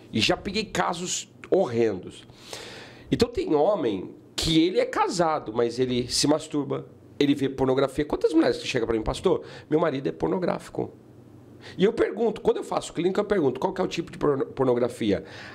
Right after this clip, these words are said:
A hétero, tem uns que não é hétero. Tem uns que é pornografia homo, pornografia, é, animalesca, tem uns que é pornografia incestuosa,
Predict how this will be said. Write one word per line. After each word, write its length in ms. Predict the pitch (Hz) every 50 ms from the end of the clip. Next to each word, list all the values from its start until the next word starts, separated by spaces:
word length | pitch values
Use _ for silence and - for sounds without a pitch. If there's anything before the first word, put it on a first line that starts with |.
| - - -
A 160 | 147 147 147
hétero, 560 | 156 160 156 151 139 120 - - 107 92 90 - -
tem 120 | - 151 135
uns 180 | 139 139 139 -
que 100 | - 196
não 80 | 240
é 180 | 277 277 - -
hétero. 420 | 349 - - - 143 110 80 - - - - - - - - - - - - - - - -
Tem 100 | 143 131
uns 180 | 147 165 165 -
que 100 | - 147
é 40 |
pornografia 880 | 120 - 127 123 120 113 113 117 110 - - - 110 101 98 90 85 85 - - - - - - - -
homo, 460 | 135 139 143 151 156 170 175 190 - - - - - - - - -
pornografia, 880 | - 127 131 135 123 127 127 123 - - - 117 110 104 98 90 85 - - - - - - - -
é, 640 | - 113 117 117 113 110 110 110 107 104 104 104 104 -
animalesca, 840 | 127 127 123 123 139 151 147 143 147 147 - - - - - - - -
tem 120 | - 147
uns 220 | 139 151 160 151 -
que 100 | - 151
é 40 | 131
pornografia 640 | - 135 131 127 120 120 120 - - 127 120 143
incestuosa, 1200 | 165 160 170 170 165 - - 160 151 147 - - - 170 160 147 139 131 131 127 - 131 123 -